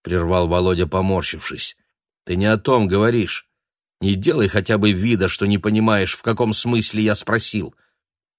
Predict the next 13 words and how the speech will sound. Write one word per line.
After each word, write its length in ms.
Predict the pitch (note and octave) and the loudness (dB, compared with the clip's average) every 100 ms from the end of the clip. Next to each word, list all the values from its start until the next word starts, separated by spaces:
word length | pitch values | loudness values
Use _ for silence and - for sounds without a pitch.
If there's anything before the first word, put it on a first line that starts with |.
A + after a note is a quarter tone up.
| _ | _
То, 140 | B2 B2+ | 0 2
что 180 | - | 2
ты 160 | A2+ B2 | -2 0
сейчас 560 | - B2 G#2+ C3 B2 B2 | -2 -2 0 0 0 -2
изворачиваешься, 1040 | G#2 B2 C#3+ E3 - F#2 D2+ - - - _ _ _ _ _ | 2 2 4 2 0 -4 -4 -6 -8 -10 _ _ _ _ _
только 280 | A2+ A#2 C3 | -2 0 2
доказывает 720 | C#3 C#3 D#3+ B2 G2 G2 F2+ | 2 4 4 4 4 2 0
правоту 420 | - A2+ A#2 B2 | 2 4 4 4
моих 280 | G#2 G#2 F#2+ | 4 4 2
подозрений». 760 | G2+ G2+ G2+ A2+ G#2+ E2+ D2 - _ _ _ _ _ _ _ _ _ | 0 0 0 2 2 0 -6 -12 _ _ _ _ _ _ _ _ _
«Ты 180 | - A2+ | -8 -4
меня 420 | A2+ G#2 A2+ B2+ _ | 0 2 2 -2 _
подозреваешь?» 1040 | A2+ A2 G#2+ G#2 A#2+ G#2 D3+ F#3 G#3+ - | -6 -4 -2 -2 -2 -2 -4 -4 -6 -10